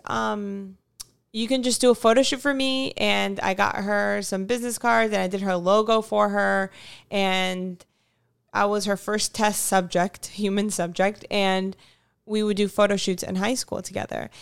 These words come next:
And I would tell her, "You know what? One day when I find the love of my life, I am going to have you as my photographer, no matter where we are in the world."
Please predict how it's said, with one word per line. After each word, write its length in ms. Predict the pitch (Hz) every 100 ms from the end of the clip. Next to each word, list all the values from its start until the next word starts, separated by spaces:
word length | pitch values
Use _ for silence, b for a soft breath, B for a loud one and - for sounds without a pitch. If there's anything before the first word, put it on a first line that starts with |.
| B _
And 300 | 214 214 214
I 120 | - 220
would 120 | 220
tell 180 | 247 262
her, 80 | 233
"You 140 | 220
know 120 | 226
what? 200 | 240 240
One 240 | 220 233 247
day 160 | 226 220
when 140 | 202
I 60 | 190
find 220 | 202 202
the 60 |
love 180 | 190 190
of 100 | 208
my 140 | 233 247
life, 400 | 208 180 180 180 b b _ -
I 220 | 202 220
am 260 | 240 247
going 460 | 226 220 220 220 220 - 214
to 540 | 208 202 202 196 202 b -
have 260 | 202 196 196
you 120 | 202
as 240 | - 190 185
my 120 | 185
photographer, 720 | 202 220 233 202 190 185 202
no 120 | 202
matter 240 | 196 185 185
where 200 | 190 208
we 140 | 214
are 120 | 175
in 100 | 175
the 100 | 180
world." 460 | 208 285 - - -